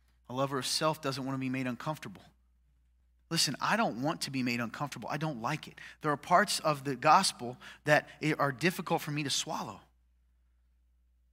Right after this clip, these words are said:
But I have two options. I say that God's wrong or accept that I am. Which are you? All right, let's go to Second Timothy four, one through four. Here's another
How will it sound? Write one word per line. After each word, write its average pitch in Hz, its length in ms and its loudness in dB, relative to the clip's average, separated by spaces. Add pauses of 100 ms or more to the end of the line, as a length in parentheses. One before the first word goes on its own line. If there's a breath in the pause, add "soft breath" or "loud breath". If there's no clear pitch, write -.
(720)
But 165 120 6
I 175 80 10
have 202 160 4
two 170 200 0
options. 175 420 4
I 160 120 8
say 185 200 4
that 135 140 0
God's 170 340 10
wrong 170 340 10
or 147 120 4
accept 202 500 6
that 151 160 0
I 160 180 8
am. 107 220 -2 (1400)
Which 165 240 2
are 180 60 2
you? 156 300 -4 (1200)
All 135 80 -2
right, 135 160 0
let's 160 140 -4
go 190 100 2
to 170 80 4
Second 160 340 2
Timothy 147 340 -4
four, 156 260 0
one 151 180 0
through 147 160 -6
four. 139 380 -4 (160 loud breath)
Here's 139 120 -8
another 156 320 2